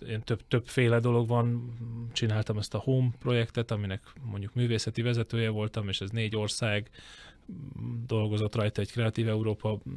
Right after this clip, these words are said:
projekt volt, nagyon szépen sikerült, akit érdekel, House Music Europe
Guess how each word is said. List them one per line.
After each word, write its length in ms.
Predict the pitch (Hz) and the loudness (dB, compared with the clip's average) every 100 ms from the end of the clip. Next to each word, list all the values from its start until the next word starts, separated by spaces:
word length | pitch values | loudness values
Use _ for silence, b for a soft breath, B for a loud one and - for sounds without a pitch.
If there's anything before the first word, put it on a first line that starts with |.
| 127 | -6
projekt 340 | 123 113 104 | 0 0 0
volt, 160 | - 110 | -2 -2
nagyon 200 | 113 104 | -2 -2
szépen 380 | - 110 104 101 | -2 -2 -2 -2
sikerült, 460 | 120 113 101 101 | -2 -2 -2 -4
akit 200 | 110 - | -8 -6
érdekel, 460 | 113 101 98 101 101 B B B B - | -6 -4 -4 -4 -4 B B B B -2
House 300 | 110 104 - | 0 0 0
Music 340 | 107 104 - | 0 0 0
Europe 340 | 120 110 101 | 0 0 -2